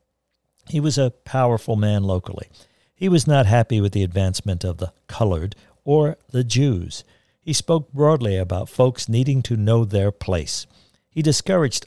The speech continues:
open talk about the hill people being Indians. In time, his was an influence over one of John's sons, the oldest one, the one I came to know as Uncle Mal. If grandfather, whom I referred to as Heebie-Jeebie,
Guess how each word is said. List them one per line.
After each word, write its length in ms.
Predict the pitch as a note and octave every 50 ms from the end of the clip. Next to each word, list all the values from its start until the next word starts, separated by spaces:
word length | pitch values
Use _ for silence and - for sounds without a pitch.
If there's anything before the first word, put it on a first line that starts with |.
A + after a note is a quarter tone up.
| _ -
open 340 | D3 D3 C#3+ - C3+ B2 A2+
talk 360 | - - A2 F#2+ E2 - -
about 240 | G2+ G#2+ A2 G#2+ -
the 80 | B2+
hill 240 | G2+ A2+ D#3+ F3 D#3
people 360 | - - G#2+ G2+ - - A2
being 300 | G2+ G#2 B2 B2 B2+ C3
Indians. 720 | D3+ E3 D#3+ D3+ D3+ C3 A2 F2 D#2+ D2+ - - - - _ _ _ _ _ _ _ _ _ _
In 180 | - A#2+ C3+ D3+
time, 400 | - C#3 C3+ A#2 F#2 F#2 G#2 - - _ _ _ _ _
his 320 | _ - C3 C#3+ C3+ B2 A2+
was 220 | A#2+ A#2 G#2+ -
an 60 | G#2+
influence 600 | G#2+ B2 C3 - - A2+ A2 A2 A2 A2 A2 - -
over 240 | A2 G#2+ G2 G#2+ G2
one 180 | F#2 G#2 A2
of 120 | A2+ G2+ -
John's 380 | - G#2 F#2+ G2 G2+ G#2 G2+
sons, 500 | - - G#2 F#2+ E2+ D2+ C#2 - - - _ _ -
the 160 | A#2+ B2 C3+
oldest 400 | B2+ B2 A2 G#2 F#2 - - -
one, 220 | E2+ E2 D#2+ D#2+ - _ _ _ _ _ _ _
the 100 | - G2+
one 140 | G2 A2 A2+
I 100 | A2+ A2+
came 280 | - - A2+ A2 G#2+ G2
to 80 | G2+
know 240 | F#2+ F#2+ F#2 F#2+ F#2
as 160 | F#2 F2+ - -
Uncle 300 | G2+ F2+ F2 - - F#2
Mal. 360 | F2+ E2 D#2 C#2 C#2 - - _ _ _ _ _ _ _ _ _ _ _ _ _ _
If 160 | - A2+ -
grandfather, 640 | - D3 E3 F3+ E3+ - - F#2+ F2+ F#2 G#2 A2 - _ _ _ _
whom 300 | - C#3 C#3 C3 A#2+ A2+
I 280 | A2+ B2 A#2+ A2 A2 G#2
referred 480 | G2+ G2 G2 F2+ - - A#2 G#2 F#2
to 160 | G2+ F#2 E2+ E2+
as 140 | E2 -
Heebie-Jeebie, 680 | - A2+ G#2 E2+ E2+ D#2 - B2+ C3 B2 E2+ D#2+ D#2